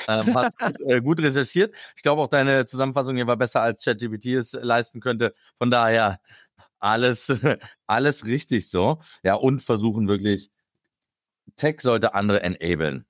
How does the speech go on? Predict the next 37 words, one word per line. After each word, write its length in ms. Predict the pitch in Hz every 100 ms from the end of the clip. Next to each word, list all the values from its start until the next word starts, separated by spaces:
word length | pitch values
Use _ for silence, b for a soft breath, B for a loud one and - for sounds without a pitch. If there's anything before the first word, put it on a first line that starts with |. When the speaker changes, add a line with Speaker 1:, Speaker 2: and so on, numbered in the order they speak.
| 71
Speaker 1:
ja. 340 | 78 104 127 -
Ich, 180 | -
äh, 140 | 92 87
das, 400 | 95 110 - 90
da 220 | 85 104
muss 160 | 113 104
man 100 | 107
dann 140 | 95
denken, 220 | 101 104
sobald 280 | 90 85 101
man 140 | 104 92
was 140 | -
baut, 340 | 95 98 110 B B B
so 220 | 104 117
weit 200 | 131 113
enablen, 520 | 110 98 101 107 107
dass 200 | 98 -
eigentlich 400 | 92 95 95 95 B B B -
Tech 220 | 110 117
ist 200 | 101 -
eine 200 | 98 90
fundamentale 800 | - 120 113 101 92 90 82 85
Sache, 260 | 95 98
die, 380 | 90 87 87 85 b b b -
also 220 | 80 82
die 280 | 80 80 82
Entwicklung 760 | 80 82 120 - 101 101 95 -
der 320 | 85 98 90
App, 220 | 82 80
der 140 | 87 78
Entwicklung 420 | 80 87 104 85
von 180 | 92 82
Funktionen, 460 | 90 80 90 87
um 100 | 85
andere 460 | 78 90 87 85 -
Teams 360 | - 104 90 -
zu 300 | - 87